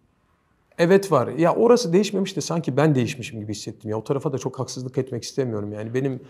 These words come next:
yaşam, oradan bu yana yaşadığım, o pratiklerin bana getirdiği, işte egzajerasyon deyin, işte etkilenme deyin, e, adına ne derseniz deyin.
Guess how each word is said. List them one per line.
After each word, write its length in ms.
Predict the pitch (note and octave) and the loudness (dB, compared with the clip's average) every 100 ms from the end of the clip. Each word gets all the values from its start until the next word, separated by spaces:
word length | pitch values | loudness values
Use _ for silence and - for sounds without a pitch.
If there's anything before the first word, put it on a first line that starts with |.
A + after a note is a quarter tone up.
| - - _ - | -20 -20 _ -4
yaşam, 520 | C3 C3+ D3+ D3+ - - | -2 2 2 2 -4 -8
oradan 440 | - C#3+ C#3 D3 C#3 | 0 2 4 4 4
bu 60 | |
yana 180 | C#3 C#3 | 2 4
yaşadığım, 520 | C3+ C3 C3+ C#3 C3+ | 2 2 0 2 2
o 120 | C3 | -2
pratiklerin 580 | - C#3 C#3+ D3 C#3 C3+ | 0 0 0 0 2 4
bana 160 | C3 C3+ | 2 2
getirdiği, 920 | C3 C3 C3+ B2+ B2+ B2 A#2+ - - _ _ - | 0 -2 -2 -2 -2 0 -2 -8 -20 _ _ -20
işte 220 | - G#2+ - - | -18 -18 -16 -4
egzajerasyon 920 | B2+ A#2+ A#2+ A#2 A2+ A2 - A2 G#2+ | -2 -2 -2 0 -2 -2 -8 -8 -6
deyin, 400 | G#2+ G#2+ A2 G#2+ - | -6 -6 -8 -12 -14
işte 400 | - - A#2+ A#2 | -16 -12 -10 -8
etkilenme 720 | C3+ - - A2+ A2 A2 A2+ A2 | -8 -8 -6 -4 -4 -4 -6 -6
deyin, 360 | A2+ A2+ G#2+ - _ _ _ _ _ _ | -8 -10 -12 -18 _ _ _ _ _ _
e, 320 | A2+ A2 G#2+ G#2+ A2 - _ _ D3+ | -12 -8 -8 -10 -12 -18 _ _ -6
adına 280 | C3 C3 D3+ | -2 2 4
ne 180 | D#3 D3 | 4 6
derseniz 440 | C3 - A#2+ A2 | 4 4 -4 -6
deyin. 280 | A#2 D#3 D#3+ | -6 -8 -8